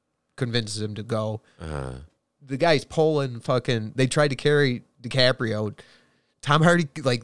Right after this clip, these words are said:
Speaker 1: the guy's following him, still half asleep, carries him to, like, a dug grave that fucking Tom Hardy has. They start to fucking,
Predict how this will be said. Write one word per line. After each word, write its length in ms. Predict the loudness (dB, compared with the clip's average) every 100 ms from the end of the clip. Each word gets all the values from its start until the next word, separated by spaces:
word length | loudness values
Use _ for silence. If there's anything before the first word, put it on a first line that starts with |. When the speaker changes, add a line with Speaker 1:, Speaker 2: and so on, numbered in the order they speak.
| -8
Speaker 1:
the 100 | -6
guy's 240 | 2 2 2
following 400 | 0 0 -2 -2
him, 180 | -2 0
still 320 | 2 4 4
half 220 | 6 4
asleep, 380 | 0 0 0 0
carries 320 | 2 4 4
him 80 | 2
to, 140 | 2 4
like, 160 | 4
a 60 | 2
dug 320 | 4 4 4
grave 420 | 4 6 6 4
that 220 | 4 4
fucking 320 | 4 4 4 4
Tom 240 | 4 4
Hardy 400 | 4 2 2 -2
has. 300 | -2 -2 -2
They 120 | -2
start 240 | 0 0 -2
to 60 |
fucking, 300 | -2 -4 -6